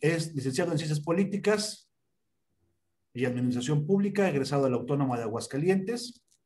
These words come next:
Estudios en posgrados en Big Data,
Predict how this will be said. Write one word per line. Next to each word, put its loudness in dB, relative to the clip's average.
Estudios 2
en 6
posgrados 6
en 2
Big 2
Data, 6